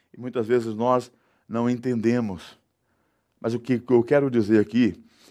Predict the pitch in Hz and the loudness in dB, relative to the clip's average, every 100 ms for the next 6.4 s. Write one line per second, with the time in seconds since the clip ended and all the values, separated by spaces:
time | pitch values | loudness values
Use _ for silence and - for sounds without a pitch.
0 | - 113 135 113 147 135 123 131 123 120 | -6 -6 -4 0 2 2 2 0 0 -2
1 | 120 110 107 120 110 104 113 107 95 90 | -2 -2 2 2 2 -2 0 2 0 -4
2 | - - 95 82 82 - - _ _ _ | -10 -4 -2 -2 -8 -16 -20 _ _ _
3 | _ _ _ _ _ _ _ 110 113 160 | _ _ _ _ _ _ _ 0 2 4
4 | 156 131 117 127 120 123 110 113 117 120 | 4 4 2 0 0 -4 -4 0 2 4
5 | 113 98 107 - 123 117 110 120 101 95 | 2 -4 -10 -6 -4 0 2 2 -2 0
6 | 131 151 151 | 4 6 4